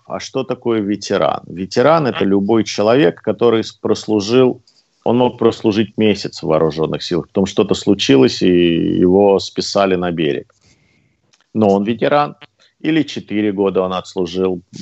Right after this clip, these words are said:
э, и, или, или пять лет он отслужил, или два года отслужил. Ну, в общем, он не прослужил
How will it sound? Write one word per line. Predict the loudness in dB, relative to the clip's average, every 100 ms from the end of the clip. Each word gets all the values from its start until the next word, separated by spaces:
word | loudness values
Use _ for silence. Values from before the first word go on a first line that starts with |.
| -6
э, | -2 0
и, | 2 2 2
или, | 2 4 6 4
или | 2 2 0
пять | 2 2 2 0
лет | -2 -2
он | -4
отслужил, | -6 -4 -6 -2 0 0
или | 0
два | 0 2 2
года | 2 2
отслужил. | 0 -2 -8 -6 -6
Ну, | -4
в | -4
общем, | -4 -6 -6
он | -2 0
не | 0
прослужил | 0 0 -2 -2 0 4 4 2